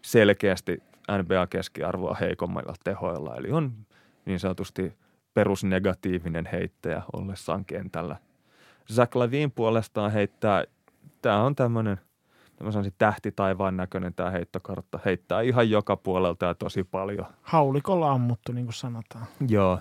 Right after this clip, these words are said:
Speaker 1: tosta vaparietäisyydeltä niin heittää myös erityisen huonosti. <laughs> Sen lisäksi, että heittää hyvin paljon. Sitten korin ympäristössä, niin sinnehän on tunnetusti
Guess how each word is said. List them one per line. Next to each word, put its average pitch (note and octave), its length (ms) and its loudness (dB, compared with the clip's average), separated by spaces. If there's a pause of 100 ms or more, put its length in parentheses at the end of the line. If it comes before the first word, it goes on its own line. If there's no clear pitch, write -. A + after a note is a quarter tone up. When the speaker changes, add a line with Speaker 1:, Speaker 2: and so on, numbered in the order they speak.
Speaker 1:
tosta G2 280 -2
vaparietäisyydeltä A#2 1120 0
niin G#2 120 -2
heittää G2+ 380 0
myös G2 240 -2
erityisen F#2+ 560 -2
huonosti. F#2+ 640 -2 (260)
<laughs> - 260 -6
Sen A2 140 8
lisäksi, C#3 360 4
että A2+ 160 4
heittää G2 340 4
hyvin F#2+ 300 2
paljon. F#2+ 440 0 (440)
Sitten G2+ 460 0 (580)
korin A#2 340 6
ympäristössä, G#2 680 0
niin G#2 120 -4 (300)
sinnehän A#2+ 460 2
on A2+ 180 -2 (340)
tunnetusti G2 560 0